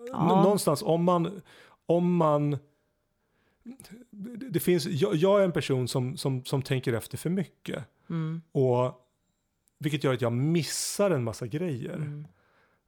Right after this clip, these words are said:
Speaker 1: Eh, och det gör inte du.
Speaker 2: Mm.
Speaker 1: <laughs> På samma sätt. Så
Speaker 2: Ja,
Speaker 1: att
Speaker 2: men det, det,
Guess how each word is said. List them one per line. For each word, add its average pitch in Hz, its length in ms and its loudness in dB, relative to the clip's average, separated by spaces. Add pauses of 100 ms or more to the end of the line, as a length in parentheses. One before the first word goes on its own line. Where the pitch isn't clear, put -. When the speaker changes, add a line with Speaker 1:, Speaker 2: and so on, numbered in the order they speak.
(160)
Speaker 1:
Eh, 117 560 -4
och 165 160 -4
det 180 80 0
gör 196 340 2
inte 156 220 -4
du. 160 260 -10 (540)
Speaker 2:
Mm. 175 300 -2
Speaker 1:
<laughs> - 100 -16
På 185 100 2
samma 131 420 0
sätt. - 340 -4
Så - 260 -4
Speaker 2:
Ja, 240 60 4
Speaker 1:
att 247 60 4
Speaker 2:
men 240 340 2
det, 220 100 0
det, 196 200 0